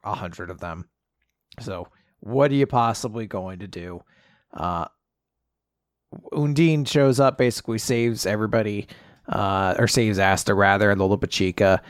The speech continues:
And Asta openly admits, "At this point, I'm useless, so the rest is all yours." And Noelle shows up and is just like, "No, it's okay. You've done enough. Just that the fact that you came simply thinking about you gives me strength."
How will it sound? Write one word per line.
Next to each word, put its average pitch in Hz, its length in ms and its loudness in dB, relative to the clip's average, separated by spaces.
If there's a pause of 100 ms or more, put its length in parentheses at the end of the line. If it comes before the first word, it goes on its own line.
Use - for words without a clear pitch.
(220)
And 101 160 0
Asta 160 540 2
openly 269 340 4
admits, 196 300 2 (300)
"At 151 160 4
this 285 180 4
point, 285 340 4 (340)
I'm 233 200 4
useless, - 680 0 (220)
so 143 200 -2
the 123 120 0
rest 170 360 4
is 196 160 4
all 170 180 8
yours." 113 560 -2 (580)
And 110 600 -6
Noelle 135 340 4
shows 208 340 4
up 233 220 4
and 131 120 -2
is 123 120 -2
just 131 200 -6
like, 147 340 0 (800)
"No, 131 260 0
it's 143 140 -4
okay. - 320 -6 (140)
You've 139 200 -4
done 143 160 2
enough. 92 240 -10 (300)
Just 190 280 4
that 196 140 2
the - 80 0
fact 160 340 0
that 131 140 -14
you 170 100 0
came 131 380 -4
simply 190 540 0
thinking 139 360 -6
about 113 320 -4
you 120 60 -4
gives 113 320 -8
me 113 80 -8
strength." - 460 -14